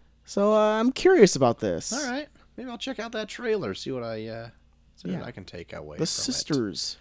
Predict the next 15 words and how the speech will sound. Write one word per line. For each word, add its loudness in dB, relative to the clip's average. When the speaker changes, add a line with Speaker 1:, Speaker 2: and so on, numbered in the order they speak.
Speaker 1:
Brothers. -4
Speaker 2:
Sisters -6
Speaker 1:
Sis-, -2
Speaker 2:
Brothers. -4
Speaker 1:
Sisters 4
Brothers. 2
Speaker 2:
<laughs> 0
Well, -4
that's 0
it 4
for -8
trailers, 4
eh? 4
Speaker 1:
That's 10
it 4